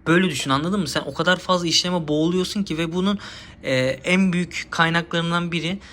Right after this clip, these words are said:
yaşatanlardan birincisi Aydın, ikincisi üç D. "Ha, o zaman neden üç D'yi çöz diye önerdin abi?" diyebilirsin.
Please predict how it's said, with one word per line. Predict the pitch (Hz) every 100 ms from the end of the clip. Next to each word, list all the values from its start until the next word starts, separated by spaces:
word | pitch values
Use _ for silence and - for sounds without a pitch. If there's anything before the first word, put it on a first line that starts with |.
| - -
yaşatanlardan | 135 151 143 151 147 143 165 160
birincisi | 147 160 170 165 170
Aydın, | 165 165 190
ikincisi | 127 180 165 -
üç | 165 -
D. | 110
"Ha, | 127 147
o |
zaman | 156 180 180 170
neden | 185 208
üç | 180 -
D'yi | 151 131 131
çöz | 143 135 131
diye | 120
önerdin | 117 120 120 120 - - -
abi?" | 123 131 131
diyebilirsin. | 131 135 143 143 - 185